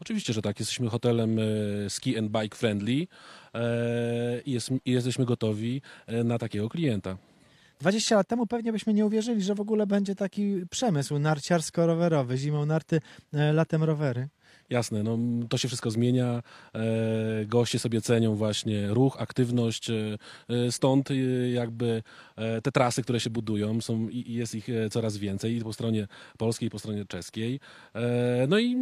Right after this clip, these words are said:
Speaker 1: baza hotelarska jakby pod tym kątem się też się rozwija i,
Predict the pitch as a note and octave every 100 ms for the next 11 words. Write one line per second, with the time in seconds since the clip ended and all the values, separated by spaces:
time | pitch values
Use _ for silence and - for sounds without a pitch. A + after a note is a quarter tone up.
0 | B3+ B3 B3 B3 C4+ A3+ D#3 C#3 C3 B2
1 | - A#2 A2 G#2+ A2 A2 G#2 A2 G#2+ G#2
2 | _ - - - B2+ - A#2+ A#2+ B2 A#2
3 | A2 A#2+ - A#2 A2+ G#2+ A2+ A#2+ A2+ G#2+
4 | G#2+